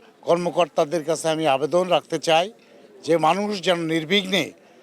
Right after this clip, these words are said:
তার পাঁচ তারিখের সেই কাঙ্ক্ষিত সেই ব্যক্তি এবং কাঙ্ক্ষিত মার্কাকে যেন যে নির্বিঘ্নে ভোট দিতে পারে।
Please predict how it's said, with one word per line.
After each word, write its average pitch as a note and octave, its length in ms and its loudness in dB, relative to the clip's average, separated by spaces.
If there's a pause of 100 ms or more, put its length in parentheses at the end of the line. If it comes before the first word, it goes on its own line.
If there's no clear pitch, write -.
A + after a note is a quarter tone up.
(280)
তার D#3 280 4
পাঁচ E3+ 340 2
তারিখের G3 460 2
সেই E3+ 400 -2
কাঙ্ক্ষিত F3 640 -2 (680)
সেই D#3+ 380 2
ব্যক্তি G#3+ 600 0 (380)
এবং D#3+ 300 0
কাঙ্ক্ষিত E3 460 0
মার্কাকে D#3 600 0
যেন D3+ 180 0 (600)
যে F#3+ 280 4
নির্বিঘ্নে E3+ 560 -4
ভোট D3 240 -2
দিতে E3 280 -2
পারে। D#3 360 0